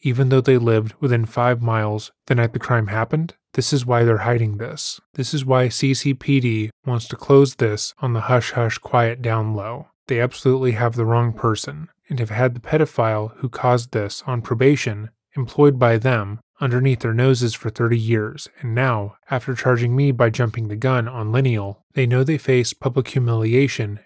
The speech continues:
if they reveal the perpetrator of this crime was one of their own, and they've ignored the Lineal for six years to avoid embarrassing themselves. Think I'm lying?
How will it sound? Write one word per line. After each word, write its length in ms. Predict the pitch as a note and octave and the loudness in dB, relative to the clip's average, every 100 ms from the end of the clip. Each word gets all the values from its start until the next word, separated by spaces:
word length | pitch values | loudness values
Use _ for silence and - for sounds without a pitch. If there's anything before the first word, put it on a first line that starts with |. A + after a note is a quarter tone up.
| - | -14
if 80 | |
they 140 | - B2 | -2 2
reveal 340 | C3 A#2+ B2+ | 2 4 2
the 80 | A2+ | 2
perpetrator 720 | A2 C3+ C#3+ - B2 A2+ A2+ | -2 -4 -4 -4 -2 0 -2
of 140 | A2 - | -4 -4
this 180 | G#2+ | -6
crime 540 | - - D#3+ C3+ A2 A2 _ | -6 -2 0 0 -2 -8 _
was 140 | C3+ | -4
one 140 | A#2 A#2+ | 0 0
of 80 | A2+ | 0
their 180 | A2 | 0
own, 280 | A#2 G#2+ C3+ - _ - | 0 -2 -10 -18 _ -4
and 100 | C3 | 0
they've 160 | A2+ | 2
ignored 420 | A#2 A2 B2+ C#3 | 0 0 2 2
the 80 | C#3 | 2
Lineal 540 | C3+ A2+ G#2+ G#2+ G#2+ - | 0 0 -2 -4 -6 -4
for 120 | - | -4
six 360 | A#2 A#2 - - | -2 -4 -6 -2
years 400 | A2+ A#2+ C#3+ - _ - | -2 -2 -10 -16 _ -4
to 120 | C#3 | 0
avoid 280 | A#2 A2+ A#2 | 2 2 0
embarrassing 560 | G#2+ G#2 B2 A2+ A2+ | 0 2 4 2 -2
themselves. 640 | G#2 G2+ - A#2+ C#3 - - - _ _ | -6 -8 -10 -10 -10 -12 -16 -16 _ _
Think 240 | - B2+ | -6 0
I'm 200 | C3 A#2 | 0 0
lying? 420 | A2+ A#2+ C3 D3 | 0 0 -2 -4